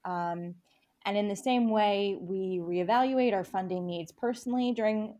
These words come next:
a time of, uh, of crisis, and, and we're gonna talk about that in a bit. I would encourage that same exercise with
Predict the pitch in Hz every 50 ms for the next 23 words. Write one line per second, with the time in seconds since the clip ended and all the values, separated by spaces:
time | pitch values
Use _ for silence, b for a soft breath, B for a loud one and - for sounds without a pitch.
0 | _ _ - 208 202 - 214 214 220 220 226 220 208 202 _ _ _ - 185 175
1 | 180 175 - - 190 - - - 196 214 214 - 269 254 - 196 180 175 - -
2 | 180 180 180 185 180 180 170 170 - 175 170 180 - 180 180 175 - 175 175 175
3 | 175 175 175 175 196 196 202 - B B B B B B B B B - 196 196
4 | 185 190 190 180 175 180 - - - 226 220 220 214 202 208 - - 185 170 -
5 | - - - - 185 180 180 175 - 185 - - - 185 175 160 - 190 170 165
6 | 165 165 170 170 165 - - 180